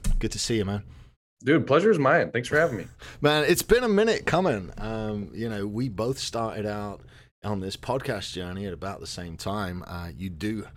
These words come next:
Speaker 1: have a podcast, but before we get into that, man,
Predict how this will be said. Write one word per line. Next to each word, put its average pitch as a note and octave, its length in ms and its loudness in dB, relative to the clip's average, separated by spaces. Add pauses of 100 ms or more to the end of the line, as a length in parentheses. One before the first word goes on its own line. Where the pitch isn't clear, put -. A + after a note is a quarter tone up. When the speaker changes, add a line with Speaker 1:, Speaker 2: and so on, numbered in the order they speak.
(300)
Speaker 1:
have G#2 240 -2
a F#2 60 -6
podcast, E2+ 680 -4
but A#2 220 0 (440)
before C#3+ 400 2
we C3+ 120 0
get A2+ 240 2
into G#2+ 260 0
that, F2+ 240 -2
man, F2+ 240 -2